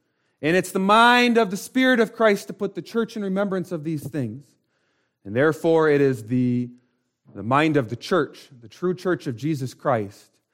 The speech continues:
that the church should know these things. And knowing these things, she be, she should put, be put in remembrance of them. So we take as the theme of our sermon this evening, putting you in remembrance.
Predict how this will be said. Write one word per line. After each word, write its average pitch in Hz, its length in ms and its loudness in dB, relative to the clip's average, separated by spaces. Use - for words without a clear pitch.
that 110 100 -8
the 127 100 -4
church 160 340 -6
should 117 300 -10
know 196 560 4
these 131 380 -6
things. 117 360 -10
And 131 260 -8
knowing 233 380 6
these 208 240 -4
things, 202 440 -6
she - 180 -8
be, 147 240 -2
she 160 220 -14
should - 240 -12
put, 151 160 -4
be 131 100 -2
put 156 260 0
in 135 160 -2
remembrance 123 640 -4
of 92 120 -14
them. 87 320 -18
So 135 180 0
we 127 160 0
take 147 480 0
as 117 520 -2
the 107 80 -16
theme 127 600 -6
of 110 160 -8
our 107 140 -4
sermon 131 440 -6
this 110 220 -12
evening, 104 380 -10
putting 135 280 -4
you 117 180 -4
in 113 100 -8
remembrance. 101 800 -12